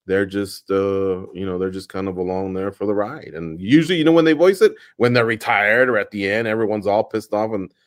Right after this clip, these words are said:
they know they're on their way out and they're all pissed. <clears throat> But guess what else goes? Last year, by the way, was a fight night. This was a pay-per-view.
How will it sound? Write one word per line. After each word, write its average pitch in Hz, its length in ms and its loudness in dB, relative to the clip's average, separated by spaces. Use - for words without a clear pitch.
they 98 100 0
know 107 200 2
they're 110 160 6
on 110 140 2
their 104 120 0
way 107 180 2
out 139 300 -2
and 98 80 -8
they're 101 140 -4
all 107 120 -2
pissed. - 440 -2
<clears throat> - 180 -14
But 104 220 4
guess 240 240 0
what 208 160 2
else 233 220 -2
goes? 127 360 0
Last 220 400 -4
year, 143 80 2
by 120 200 2
the 113 120 0
way, 117 280 -2
was 285 220 -4
a 285 160 -4
fight 294 400 -2
night. 127 440 -4
This 214 260 4
was 147 200 -2
a 208 60 0
pay-per-view. 208 680 -2